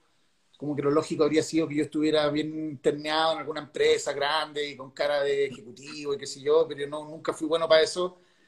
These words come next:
y por lo tanto tuve que pagar al principio muchos costos, como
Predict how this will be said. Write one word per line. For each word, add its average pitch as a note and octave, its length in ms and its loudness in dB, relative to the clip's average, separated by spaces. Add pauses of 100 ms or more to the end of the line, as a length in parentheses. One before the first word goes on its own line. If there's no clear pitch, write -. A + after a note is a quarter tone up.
(220)
y - 60 -8
por C#3+ 100 2
lo D3 60 0
tanto D#3+ 180 -2
tuve E3+ 140 8
que E3 80 2
pagar E3+ 280 6
al E3+ 120 -8
principio E3 280 -6
muchos - 260 -8
costos, G3 440 0
como C#3 680 -12